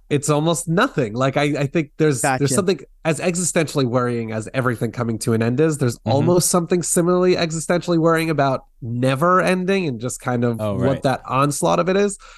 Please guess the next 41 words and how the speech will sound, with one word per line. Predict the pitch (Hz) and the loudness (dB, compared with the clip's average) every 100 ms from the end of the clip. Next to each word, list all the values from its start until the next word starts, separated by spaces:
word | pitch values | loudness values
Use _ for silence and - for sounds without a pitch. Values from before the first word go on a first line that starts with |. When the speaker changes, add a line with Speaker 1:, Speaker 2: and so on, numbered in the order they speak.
| - - | -20 -6
Speaker 1:
And | 147 | -2
I | 147 | 0
think | 143 156 - - | 0 -2 -4 -4
for | 147 | -2
me | 135 143 131 120 | 0 0 0 -2
personally, | 110 131 123 - 113 113 | -2 -4 -2 -4 -4 -4
you | 113 | -2
know, | 110 | 0
as | 113 110 | 0 0
I'm | 113 | -2
getting | 110 110 | -2 0
very | 110 110 | 0 0
real | 147 131 | 2 2
here, | 117 110 | 0 -2
the | 117 | -4
two | - - 139 131 127 113 - - - | -4 0 2 4 2 0 -8 -20 -14
kind | - 131 117 | -6 -2 0
of, | 117 110 | 0 2
uh, | 113 110 110 113 - - | 2 2 2 0 -4 -4
you | 135 | 0
know, | 123 | 2
remedies | 120 139 127 113 - | 2 2 0 -2 -4
to | 117 | -4
that | 113 | -4
have | 113 113 | -2 -2
been | 120 113 | -2 0
this | 113 113 | -2 -2
good | 131 - | -2 -2
place | 131 127 | -2 0
concept, | 139 139 151 170 - | 0 0 0 -2 -2
where | 123 110 | -2 -2
it's | 107 | 0
like | 117 107 | -2 0
that, | 117 | 0
almost | 110 107 - | 0 -2 -4
that | 104 | -6
choice, | - 127 131 | -4 -2 -2
you | - | -6
can | - 123 120 | -6 -4 -2
step | 120 - 127 123 | -2 -2 0 2
out | 123 | 0